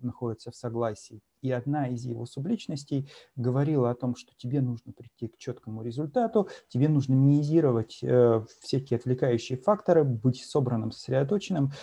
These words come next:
э, быть дисциплинированным. И была другая субличность, э, которая воспринимала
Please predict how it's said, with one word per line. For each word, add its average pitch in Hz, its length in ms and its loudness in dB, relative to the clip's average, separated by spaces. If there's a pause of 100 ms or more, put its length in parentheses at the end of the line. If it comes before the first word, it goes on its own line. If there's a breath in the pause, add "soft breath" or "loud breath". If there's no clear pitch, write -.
(240 loud breath)
э, 123 300 8
быть 123 500 -2
дисциплинированным. 131 1000 -2 (500 loud breath)
И 120 100 -2
была 127 220 4
другая 127 380 2
субличность, 147 760 -2
э, 120 220 2
которая 143 640 2 (260 loud breath)
воспринимала 151 1120 2